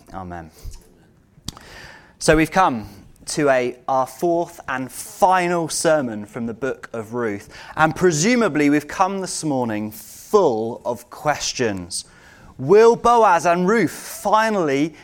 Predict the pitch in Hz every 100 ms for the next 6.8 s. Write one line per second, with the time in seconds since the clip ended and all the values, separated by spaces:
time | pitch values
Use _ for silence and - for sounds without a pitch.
0 | _ 180 180 - 175 190 208 190 143 107
1 | - - - - 165 220 196 190 190 196
2 | - - 196 214 180 170 135 110 104 147
3 | - 180 196 208 190 202 208 - 143 -
4 | - - 170 - 170 147 113 - - 175
5 | - 151 - 143 135 131 - - - 131
6 | 131 - 147 - 180 156 127 104